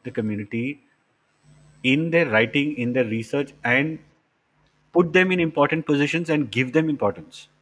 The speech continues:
Because you can't do token hiring कि यार intern रख दिया, उसको बोल दिया, "हाँ, चलो ठीक है."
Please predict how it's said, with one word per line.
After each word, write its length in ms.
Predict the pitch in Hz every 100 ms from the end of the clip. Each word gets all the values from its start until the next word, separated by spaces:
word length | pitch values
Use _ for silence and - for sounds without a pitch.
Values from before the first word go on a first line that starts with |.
| _ _ _ _ _ _ _ _ _
Because 320 | 143 180 165
you 80 | 185
can't 260 | 151 147 165
do 80 |
token 400 | 175 151 131 156
hiring 340 | 139 123 131 143
कि 120 | 139
यार 120 | 135
intern 340 | 117 107 127 117
रख 160 | 104
दिया, 200 | 110 117
उसको 220 | 110 - 101
बोल 200 | 101 98
दिया, 180 | 110 98
"हाँ, 120 | 101
चलो 200 | - 95 92
ठीक 140 | 87
है." 120 | 82